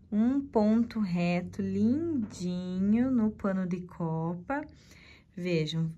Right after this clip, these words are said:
primeiro fazemos essa parte verde, depois as folhas aqui dessa florzinha e finalizamos com o ilhós.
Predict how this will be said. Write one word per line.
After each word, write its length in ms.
primeiro 500
fazemos 520
essa 220
parte 440
verde, 960
depois 760
as 420
folhas 720
aqui 300
dessa 340
florzinha 1000
e 320
finalizamos 840
com 400
o 140
ilhós. 840